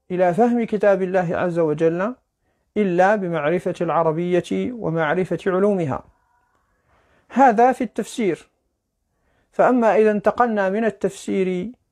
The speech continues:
إلى غيره من علوم القرآن كالتجويد والقراءات، فهذه علوم لغوية بامتياز، ولا تكاد تجد قارئاً،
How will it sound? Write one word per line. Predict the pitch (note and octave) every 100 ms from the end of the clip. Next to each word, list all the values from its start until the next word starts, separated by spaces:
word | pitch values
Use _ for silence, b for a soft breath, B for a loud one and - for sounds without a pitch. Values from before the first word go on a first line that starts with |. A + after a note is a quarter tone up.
| _ _ _ _ _ G3+
إلى | G#3+ G3
غيره | B3 A#3+ A3
من | G#3+
علوم | F3 G3+ G3
القرآن | F3 - F#3+ G#3 G3 F3
كالتجويد | F3 E3+ F3 E3 G3+ F#3
والقراءات، | D#3+ D#3+ E3+ D3+ - E3+ A#3+ - _
فهذه | - A#3 A#3 F#3+ F3 G3+
علوم | F3+ F#3 G3+ G3 F3
لغوية | E3 E3 E3+ F#3+ E3 F3+ G3+ - _ _ _ _ _ _ _ _ _
بامتياز، | C#3 F#3 G3 A#3 B3+ D#3 C#3+ - _ _ _ _ _ _ _ _ _ _ _
ولا | E3 G3+ G#3+
تكاد | G#3 G3 G#3+ F3+ F3
تجد | G3+ F3 D3 F#3+ A3+ _ _ _ _ _ _ _ _ _ _ _ _ _ _ _ -
قارئاً، | G3+ G3+ F#3 - G3+